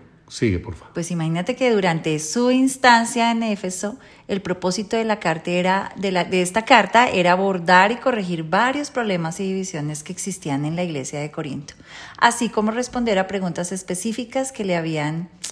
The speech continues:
Speaker 2: sido planteadas.
Speaker 1: Pero ¿por qué no comenzamos por el capítulo cinco, donde surgen muchas preguntas? Que sabemos que Pablo dio respuesta contundente. Una de ellas es, ¿cuál era el pecado específico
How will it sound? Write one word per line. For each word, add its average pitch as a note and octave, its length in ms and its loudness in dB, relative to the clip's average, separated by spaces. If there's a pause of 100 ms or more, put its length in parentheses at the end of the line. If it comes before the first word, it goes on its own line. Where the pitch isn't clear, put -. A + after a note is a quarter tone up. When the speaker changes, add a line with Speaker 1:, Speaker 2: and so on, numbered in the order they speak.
Speaker 2:
sido F#3 360 0
planteadas. F3 760 -6 (220)
Speaker 1:
Pero C#3 240 4
¿por - 180 2
qué D#3 140 4
no E3 100 4
comenzamos B2+ 540 4
por D3+ 160 2
el C3+ 100 2
capítulo B2+ 540 4
cinco, D3 440 6
donde C3+ 280 8
surgen C#3 440 6
muchas C3+ 300 6
preguntas? A2+ 640 4 (580)
Que A#2+ 420 8
sabemos A#2+ 500 6
que A#2+ 160 2
Pablo C#3+ 480 2
dio C#3 160 4
respuesta C#3+ 640 0
contundente. A2 960 4
Una D3 280 6
de D3+ 120 8
ellas A2+ 300 2
es, - 320 2 (580)
¿cuál D#3 460 8 (100)
era D3 240 6
el D#3+ 80 2
pecado B2+ 420 0
específico A#2+ 800 -2